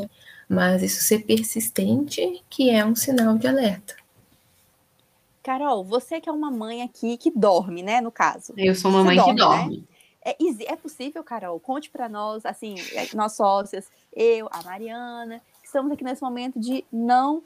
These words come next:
Speaker 2: dormir.
Speaker 3: Uhum.
Speaker 2: <laughs> O como é essa vida
Speaker 3: Esse
Speaker 2: dormindo?
Speaker 3: dia chega, minha gente, esse dia chega. Então, é, com o, eu, eu fiz cama compartilhada até que, os três anos e meio dos gêmeos.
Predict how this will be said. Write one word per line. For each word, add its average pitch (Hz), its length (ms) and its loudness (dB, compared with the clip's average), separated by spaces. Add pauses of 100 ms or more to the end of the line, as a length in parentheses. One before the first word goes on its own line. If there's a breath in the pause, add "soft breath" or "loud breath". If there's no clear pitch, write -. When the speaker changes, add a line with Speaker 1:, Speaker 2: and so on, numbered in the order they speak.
(140)
Speaker 2:
dormir. 226 480 0 (100)
Speaker 3:
Uhum. 285 300 6
Speaker 2:
<laughs> 523 160 -10
O 294 60 0
como 427 320 2
é 254 100 4 (100)
essa - 280 -10
vida 185 160 0
Speaker 3:
Esse 185 160 2
Speaker 2:
dormindo? - 160 0
Speaker 3:
dia 196 220 6
chega, 262 580 6
minha 247 240 6
gente, 196 760 2
esse 190 200 -4
dia 220 200 -2
chega. 190 340 -2 (400 loud breath)
Então, 320 600 4
é, 208 640 4 (320)
com 277 200 2 (440)
o, 196 420 -4 (240)
eu, 180 260 -4
eu 180 80 -2
fiz 208 280 -4
cama 277 240 2
compartilhada 190 1200 2
até 233 1120 4 (340)
que, 185 240 -4
os 175 140 -8
três 208 260 -2
anos 208 240 -2
e 254 80 0
meio 233 340 4
dos 311 200 2
gêmeos. 214 480 2